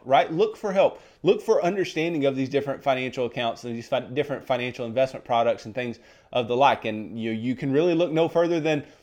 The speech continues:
my show on a day-to-day basis. I am teaching about that. I'm teaching you about these different types of accounts. I'm teaching you how to invest. I'm teaching you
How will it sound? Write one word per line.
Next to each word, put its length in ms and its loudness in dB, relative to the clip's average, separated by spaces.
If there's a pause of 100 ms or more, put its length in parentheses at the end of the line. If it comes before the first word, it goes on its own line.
(140)
my 380 4
show 580 2 (120)
on 140 0
a 20 -6
day-to-day 340 4
basis. 380 2
I 220 2
am 260 -4
teaching 280 -8
about 220 -2
that. 100 -2
I'm 120 -8
teaching 260 -8
you 80 -2
about 240 2
these 160 -10
different 240 -12
types 220 -4
of 60 -16
accounts. 280 -10
I'm 80 -12
teaching 260 -8
you 80 -2
how 140 0
to 60 -2
invest. 340 -4
I'm 80 -8
teaching 300 -6
you 100 -6